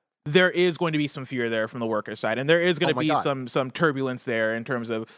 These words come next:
Speaker 1: uh, layoffs and, and work culture changes, right? Like, it's,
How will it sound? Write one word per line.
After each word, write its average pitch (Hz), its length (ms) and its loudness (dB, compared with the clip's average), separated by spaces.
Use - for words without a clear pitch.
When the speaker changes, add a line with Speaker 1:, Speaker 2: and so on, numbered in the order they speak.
Speaker 1:
uh, 107 480 2
layoffs 131 640 4
and, 117 260 -6
and 117 420 -4
work 135 220 -2
culture 117 280 -6
changes, 113 460 -6
right? 117 160 0
Like, 120 180 0
it's, 170 520 -2